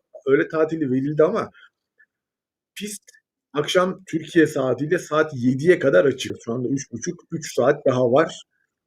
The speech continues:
Altı, yedi. Evet, yediye kadar. Türkiye saatiyle yedi, onlara göre beş olmuş oluyor. Ee, yanlış olmasın dedim.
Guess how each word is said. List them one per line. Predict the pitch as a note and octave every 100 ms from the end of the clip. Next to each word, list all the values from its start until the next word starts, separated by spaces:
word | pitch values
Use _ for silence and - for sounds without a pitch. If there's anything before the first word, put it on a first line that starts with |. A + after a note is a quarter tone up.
| _
Altı, | - A#2+ B2 E3+
yedi. | D3 C#3+ A#2+ - B2
Evet, | A#2+ -
yediye | A#2 B2+ C3+ C#3+
kadar. | B2 G2+ -
Türkiye | C3+ C3 D3
saatiyle | C#3+ B2+ B2 A#2 A#2
yedi, | B2+ C#3+
onlara | C3 C3 C3+ D#3+
göre | C#3+ D3 F3 B2 A2+
beş | C3 G#2+ - -
olmuş | A2 G#2+ G#2+
oluyor. | G2+ G#2+ C#3+ D#3 _ _ _ _ _ _ -
Ee, | G#2 G#2+ F#2+ G2
yanlış | A2+ A2+ A#2+ A#2
olmasın | A#2+ A#2+ A#2 A#2 A2
dedim. | G#2+ C3+